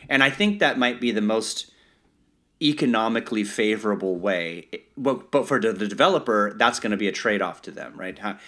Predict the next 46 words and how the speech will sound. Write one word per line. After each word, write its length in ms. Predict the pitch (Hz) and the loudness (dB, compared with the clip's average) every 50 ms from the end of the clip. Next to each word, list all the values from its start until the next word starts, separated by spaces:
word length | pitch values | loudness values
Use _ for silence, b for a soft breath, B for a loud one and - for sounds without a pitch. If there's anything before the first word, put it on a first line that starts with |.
| B B B | B B B
how 180 | - 120 123 131 | 0 2 4 4
much 300 | 143 135 127 127 - - | 6 4 2 2 0 -2
do 100 | 123 117 | 0 2
they 120 | 104 104 | 2 2
put 220 | 101 101 - 117 107 | 0 0 -2 -2 -2
on 160 | 98 95 92 | -2 -2 -4
device, 420 | 95 87 87 87 90 92 - - - | -4 -4 -4 -4 -4 -4 -6 -4 -6
which 200 | 113 110 - - | -6 -6 -4 -2
will 140 | 107 104 | -2 0
rely 300 | 98 104 101 98 98 95 | 0 0 2 2 2 0
fully 360 | 90 - - - 127 123 120 110 | -2 -4 -4 -2 0 0 0 0
on 140 | 101 101 | 0 -2
its 180 | 95 92 - - | -4 -6 -8 -10
capabilities, 720 | - - 104 - - 82 90 87 82 - - 95 98 101 B B B B B B | -6 -6 -6 -6 -6 -8 -8 -8 -8 -6 -8 -8 -8 -10 B B B B B B
hence 260 | B - 120 117 107 - | B 0 0 0 0 -2
the 140 | - 113 | -2 0
need 220 | 101 101 98 98 101 | 0 0 0 -2 -4
for 140 | - 101 92 | -6 -8 -6
more 200 | 90 92 95 95 | -4 -2 -4 -4
compute 520 | - - 90 - - 101 92 87 90 - b b b b - | -4 -8 -12 -8 -6 -6 -4 -4 -6 -8 b b b b -6
at 200 | 101 101 98 - | -6 -6 -6 -6
the 160 | 98 90 87 | -8 -8 -8
edge. 260 | 85 87 87 95 - b b b b b b b b _ | -8 -8 -10 -12 -16 b b b b b b b b _
But 380 | - 185 151 123 120 - - - _ _ _ _ _ _ _ _ _ _ _ _ _ _ _ - | 4 6 6 6 4 2 -6 -16 _ _ _ _ _ _ _ _ _ _ _ _ _ _ _ -12
they 280 | 123 104 110 127 131 | -4 2 4 4 6
will 160 | 131 120 120 | 6 4 4
str-, 380 | 120 - - - - 131 117 117 | 2 0 -6 -6 -4 -4 -4 -4
balance 580 | 104 104 - 123 120 123 123 120 113 107 - - | -4 0 2 4 4 4 4 0 -2 -4 -4 -2
those 260 | 110 104 101 101 - | 0 0 0 -2 -2
two 160 | - - 110 | -4 -4 -4
things 300 | 104 110 104 104 101 101 | -2 -2 -2 0 -2 -2
in 100 | 101 95 | -4 -6
terms 380 | 98 - 101 101 101 95 - 98 | -6 -4 -4 -4 -4 -4 -4 -4
of 160 | 95 90 - B B B B | -4 -4 -6 B B B B
how 120 | - 110 | -2 0
much 180 | 107 107 101 - | 0 0 -2 0
they 80 | 113 | 0
leverage 380 | 98 98 101 95 95 92 - - | 0 2 0 0 0 -4 -6 -6
to 100 | - 92 | -6 -6
the 80 | 85 87 | -6 -6
cloud 380 | - 123 117 110 117 113 101 | -4 0 2 2 2 0 0
versus 300 | 98 98 92 - 98 90 | -2 -4 -4 -4 -8 -8
that 100 | 90 - | -10 -6
they're 120 | - 95 90 | -4 -4 -4
gonna 160 | 90 90 87 | -4 -6 -8
pay, 420 | - - 135 123 120 117 110 107 | -2 0 2 4 4 2 0 -2